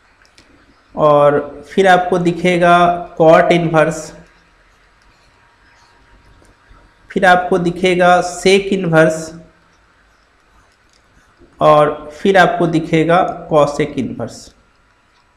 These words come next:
कभी-कभी, कभी-कभी देखा ये जाता है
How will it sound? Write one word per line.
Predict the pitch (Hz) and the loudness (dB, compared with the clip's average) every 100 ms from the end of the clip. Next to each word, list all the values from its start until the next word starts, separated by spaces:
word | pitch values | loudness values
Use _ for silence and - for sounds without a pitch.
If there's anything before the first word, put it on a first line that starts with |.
| _ _ _ _ _ _ _ _ _ _ _ _ _ _ _ _ - | _ _ _ _ _ _ _ _ _ _ _ _ _ _ _ _ 0
कभी-कभी, | 190 208 233 214 165 175 277 - - - - - | 2 4 4 4 4 0 -2 -8 -14 -20 -20 -4
कभी-कभी | 156 151 180 180 170 | -2 -2 0 0 0
देखा | 170 160 156 190 | 0 -2 0 0
ये | 185 185 | 0 0
जाता | 170 151 131 120 | 0 0 -2 -4
है | 139 | -4